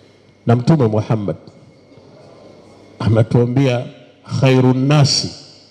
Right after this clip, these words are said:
anfa'uhum linnas," mbora zaidi wa watu wote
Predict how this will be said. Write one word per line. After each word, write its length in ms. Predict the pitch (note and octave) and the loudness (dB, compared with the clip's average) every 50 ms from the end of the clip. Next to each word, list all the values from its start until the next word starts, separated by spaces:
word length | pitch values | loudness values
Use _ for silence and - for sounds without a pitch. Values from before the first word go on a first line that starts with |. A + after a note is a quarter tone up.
| _ _ _ _ _ _ _ _ _ | _ _ _ _ _ _ _ _ _
anfa'uhum 840 | A2+ A#2+ C3 - - D#3+ D#3 C#3 D3+ E3 D3 C#3 F3 G3+ A3 A3+ - - - - - - - _ _ _ - | 0 0 2 2 2 0 0 0 0 2 2 2 2 0 -2 -6 -10 -16 -20 -20 -20 -20 -20 _ _ _ -10
linnas," 920 | G2 G2+ A2+ D3 F#3 F#3 D#3+ C#3+ C3 A#2 F#2+ E2+ E2 - - - - - - - - - - - - - _ _ - | -6 -2 0 2 2 2 2 0 0 0 -2 -4 -6 -6 -6 -8 -8 -10 -14 -20 -20 -20 -20 -20 -20 -20 _ _ -2
mbora 500 | B2+ C#3+ D3+ F3 F#3+ G3 G3 F#3+ F3 E3 | 0 0 2 2 2 4 4 2 2 2
zaidi 520 | C#3 B2+ D3+ D#3 E3 F3 F#3 E3 D#3 E3 D#3+ | 0 0 2 2 2 2 0 -2 0 2 2
wa 140 | D#3 D3 | 4 4
watu 380 | D3 C#3+ C#3 - - - D#3 D#3 | 4 2 2 0 2 2 4 4
wote 440 | F#3 F#3 - - B2+ A#2 A#2+ D3+ | 4 2 2 0 0 0 0 -2